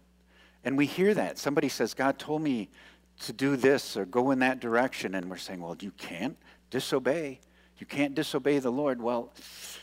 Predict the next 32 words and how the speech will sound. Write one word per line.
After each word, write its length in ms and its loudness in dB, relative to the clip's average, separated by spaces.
if 180 -12
you're 160 4
outside 480 0
the 80 0
bounds 400 0
of 80 -8
Scripture, 600 -4
if 120 -10
you're 140 2
outside 460 -2
something 420 -4
that 180 -4
is 160 -12
clearly 520 0
taught 400 -4
in 160 -10
Scripture, 640 -6
just 280 -10
be 160 -8
careful 720 -2
with 560 -2
the 180 -4
way 420 4
you 460 -2
use 420 -2
that. 380 -6
Um, 360 2
let 140 2
me 100 2
move 260 0
down 360 4
to 240 2